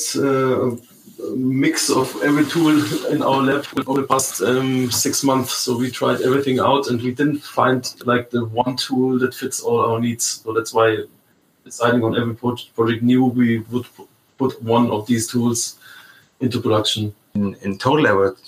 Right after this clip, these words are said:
Speaker 2: like, a mixture of, of different, of different companies tho-, there in the expo hall. There were, uh, like, Earplay as well, uh, showing up as an studio for voice experiences. And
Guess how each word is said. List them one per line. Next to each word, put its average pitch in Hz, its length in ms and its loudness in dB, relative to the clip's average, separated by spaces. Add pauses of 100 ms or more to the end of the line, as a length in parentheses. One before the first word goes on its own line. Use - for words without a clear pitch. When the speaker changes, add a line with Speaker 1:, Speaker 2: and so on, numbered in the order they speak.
(200)
Speaker 2:
like, - 220 -6
a 101 40 0
mixture 104 400 0
of, 92 440 -2
of - 160 -14
different, - 600 -2
of - 100 -18
different 107 220 -2
companies 98 460 -2
tho-, 95 300 0
there 98 260 2
in 95 80 -2
the 95 80 0
expo 98 420 -2
hall. 98 400 0 (260)
There 98 100 0
were, 95 360 2
uh, 95 160 0
like, 92 320 -2
Earplay 110 480 2
as 95 160 -2
well, 101 640 2
uh, 95 120 -2
showing 95 300 -2
up 95 220 -2
as 92 220 -4
an 92 240 -6 (400)
studio 120 600 2
for 117 200 0
voice 104 280 2
experiences. 98 1000 -2
And 92 340 -2